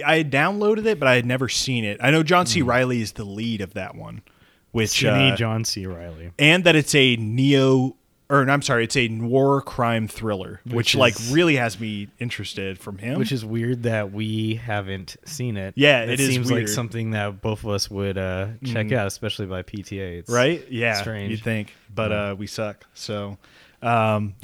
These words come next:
Speaker 2: Before we get right into it, I just wanna say a little thing that happened
Speaker 1: Oh,
Speaker 2: to
Speaker 1: yeah,
Speaker 2: me
Speaker 1: yeah, yeah.
Speaker 2: today.
Speaker 1: Drop it on me. You, you
Speaker 2: So
Speaker 1: teased
Speaker 2: I just
Speaker 1: this.
Speaker 2: wanted to, to get it out because I don't wanna sound like a sad boy throughout the whole,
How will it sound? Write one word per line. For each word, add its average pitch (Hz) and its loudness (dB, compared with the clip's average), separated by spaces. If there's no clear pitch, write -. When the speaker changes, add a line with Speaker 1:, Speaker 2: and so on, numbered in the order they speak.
Speaker 2:
Before 381 6
we 339 8
get 208 4
right 175 6
into 170 4
it, 151 4
I 196 6
just 202 0
wanna 160 2
say 135 2
a 127 2
little 127 2
thing 113 -4
that 107 -6
happened 104 -6
Speaker 1:
Oh, 175 8
Speaker 2:
to 214 4
Speaker 1:
yeah, 240 6
Speaker 2:
me 226 4
Speaker 1:
yeah, 226 2
yeah. 233 4
Speaker 2:
today. - 2
Speaker 1:
Drop - 2
it 147 0
on 135 0
me. 110 -2
You, 107 -4
you 117 -10
Speaker 2:
So 127 0
Speaker 1:
teased - -2
Speaker 2:
I 165 6
just 175 0
Speaker 1:
this. 233 -2
Speaker 2:
wanted 202 2
to, - -20
to 143 -6
get 147 2
it 156 4
out 131 4
because 123 0
I 120 -2
don't 135 -2
wanna 135 -2
sound 120 -2
like 104 -4
a 104 -8
sad 110 -4
boy 104 -4
throughout 101 -8
the 101 -8
whole, 98 -6